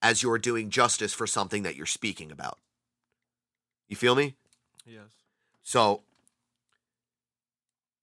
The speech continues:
Speaker 1: he was pretty much saying it's time for people to step up, use their voice, find a platform.
Speaker 2: All right, see, but the thing about that is when you use your voice, sometimes you,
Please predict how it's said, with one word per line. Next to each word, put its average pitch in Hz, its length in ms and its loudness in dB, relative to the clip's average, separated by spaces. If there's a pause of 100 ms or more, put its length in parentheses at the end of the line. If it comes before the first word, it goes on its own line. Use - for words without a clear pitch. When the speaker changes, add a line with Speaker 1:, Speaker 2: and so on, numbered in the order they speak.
(240)
Speaker 1:
he 127 120 2
was 123 260 2 (440)
pretty 147 180 6
much 139 200 4
saying 107 600 2 (560)
it's 113 200 -2
time 92 580 4 (580)
for 117 160 -2
people 110 240 -6
to 104 80 0
step - 340 2
up, 90 260 4 (280)
use 117 240 -4
their 101 160 0
voice, 87 460 0 (200)
find 123 400 4
a 113 60 -2
platform. 90 640 2 (1120)
Speaker 2:
All 139 120 -2
right, 127 120 -4
see, 135 160 -12
but 127 140 -18
the 120 60 -20
thing 143 180 -20
about 123 260 -16
that 139 260 -16 (420)
is 120 260 -14
when 120 140 -18
you 120 80 -18
use 131 280 -10
your 123 120 -8
voice, 135 400 -10 (720)
sometimes 127 440 -12
you, 120 200 -18